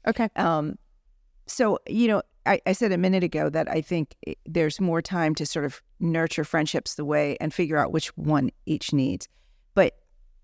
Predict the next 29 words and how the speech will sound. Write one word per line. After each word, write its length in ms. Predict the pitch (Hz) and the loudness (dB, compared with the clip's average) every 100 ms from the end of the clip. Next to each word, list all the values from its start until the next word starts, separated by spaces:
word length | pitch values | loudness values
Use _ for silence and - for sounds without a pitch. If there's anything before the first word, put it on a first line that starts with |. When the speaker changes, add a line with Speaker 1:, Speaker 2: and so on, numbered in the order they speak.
| - - | -20 -12
Speaker 2:
one 360 | 180 233 359 494 | 0 4 4 4
thing 220 | 294 254 | 2 4
that 180 | 208 - | 2 -2
has 240 | 190 214 185 | -2 0 0
always 240 | 175 190 | 0 -2
been 180 | - 180 | -2 -4
a 40 | 156 | -4
stumbling 540 | - 160 151 175 190 | -4 -2 0 0 -2
block 320 | 190 196 196 | 0 0 -2
for 160 | - 214 | -2 0
me 240 | 208 208 | 2 2
with 180 | 202 202 | 0 -4
friendships, 640 | - 202 208 240 226 - - | -2 0 0 -2 -4 -6 -4
and 160 | 175 | -2
it's 160 | 175 - | -2 -4
something 340 | 196 190 214 | -4 0 2
that 140 | 180 160 | 2 2
I 140 | 156 | 0
have 140 | 165 | -2
kind 260 | - 196 170 | -4 -2 -2
of, 80 | 143 | -2
I 60 | 165 | -6
think, 260 | - 165 - | -4 -6 -6
grown 380 | 156 160 165 165 | -2 0 2 0
into 340 | 160 170 175 | -2 -2 -2
as 140 | 170 | -2
I've 120 | 165 165 | -2 -4
gotten 300 | 156 - 151 | -2 -2 -2
older, 340 | 156 160 185 | -2 -2 -4